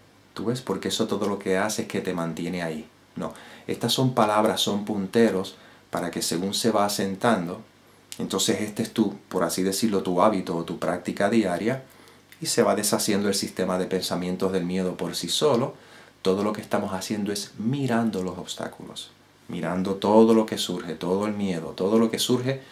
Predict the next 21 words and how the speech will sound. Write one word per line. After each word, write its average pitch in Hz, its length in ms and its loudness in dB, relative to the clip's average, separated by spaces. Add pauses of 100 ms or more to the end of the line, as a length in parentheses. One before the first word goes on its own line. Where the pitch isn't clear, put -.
(160)
se - 280 -4
mira, 110 460 4 (160)
pero 87 180 -2
no 85 140 -2
se 90 160 0
juzga. - 420 -10 (380)
Y 90 100 -2
en 87 80 -2
ese 101 260 4
mirar 110 440 4 (240)
es - 100 -10
que 92 120 -4
se - 160 -6
puede 85 300 -4
deshacer 87 580 -2 (260)
ante 90 240 -6
la 78 100 0
luz 80 180 -4
de 82 100 -4
la 80 100 -2
verdad. 76 280 -4